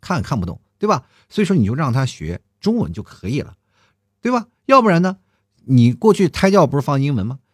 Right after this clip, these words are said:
那么现在呢，我们现在干他妈，干什么？教他什么？教他养生。哎，这不一下就到人生终点了吗？多快呀！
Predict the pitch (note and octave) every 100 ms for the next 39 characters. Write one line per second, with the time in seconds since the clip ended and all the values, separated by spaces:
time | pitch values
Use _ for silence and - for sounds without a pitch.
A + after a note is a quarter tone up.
0 | - G#3+ G#3+ A#3+ A#3 B3 F3+ F3 F3+ E3
1 | F2+ - E3+ D#3+ F3 - _ _ D#3+ B2
2 | G2+ - _ _ - F3 G2+ G2 D#3 D#3+
3 | C3 D#2+ - - E3+ D3+ - - B2 D#3
4 | - - - - - - - - - -
5 | - - - - - - - - - -
6 | - - - - A3 D#4+ G4 F4 A#2+ -
7 | C#4+ G3 G3+ C4 B3+ D4 A3+ D#3+ F#3 G3
8 | G#3 F#3+ F#2 E2+ F2+ - - - - -
9 | - - - - - - - - - -
10 | - - - - - - A#2+ D#3 C#4 C#4+
11 | A#3+